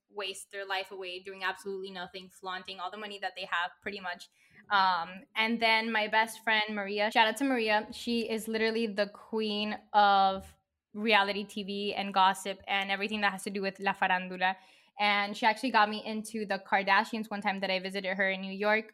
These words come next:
It was, like, on repeat. It was some sort of, like, marathon event. And the more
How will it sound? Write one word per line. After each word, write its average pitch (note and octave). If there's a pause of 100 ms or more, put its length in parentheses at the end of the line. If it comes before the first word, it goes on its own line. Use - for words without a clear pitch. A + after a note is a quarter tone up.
(120)
It G#3
was, G3+
like, G3
on F#3+
repeat. A3
It F#3+
was F#3+
some G3+
sort F#3+
of, F#3
like, F3+
marathon A#3
event. G#3 (440)
And G3+
the A3
more A3+